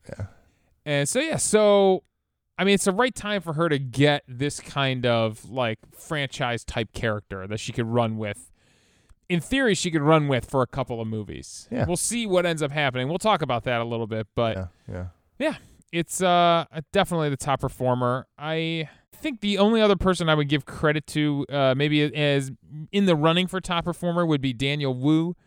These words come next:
Speaker 2: who played the boat captain, Lu Ren. He was good as this, like, friendly compatriot to her, like, and as kind of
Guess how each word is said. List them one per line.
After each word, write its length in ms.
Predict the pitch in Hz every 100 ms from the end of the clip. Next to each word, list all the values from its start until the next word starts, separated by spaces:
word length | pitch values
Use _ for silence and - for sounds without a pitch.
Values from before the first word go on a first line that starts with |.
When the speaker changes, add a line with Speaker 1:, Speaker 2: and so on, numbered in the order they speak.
| _ _ _ -
Speaker 2:
who 160 | 143
played 520 | - 160 151 147 143
the 80 | 131
boat 360 | 113 143 151 151
captain, 540 | 170 156 - 160 147
Lu 180 | 135 139
Ren. 400 | 127 139 147 175 - _ _ _ _ _ _ _ _ _ _ _ _
He 480 | 131 - - 294 302
was 280 | 269 214 175
good 920 | 143 139 147 190 220 233 214 214 -
as 360 | 170 170 170 156
this, 320 | 151 160 -
like, 640 | 151 147 135 - - - - - - _ _ _ _ _
friendly 680 | - - 185 190 190 185 185
compatriot 760 | - 156 - 165 - 190 180 -
to 220 | 190 185
her, 380 | 190 185 185 180
like, 460 | 143 135 127 - - _ _ _ _ _ _ -
and 400 | 160 165 160 160
as 220 | 156 143
kind 360 | - 170 160 151
of 340 | 147 135 131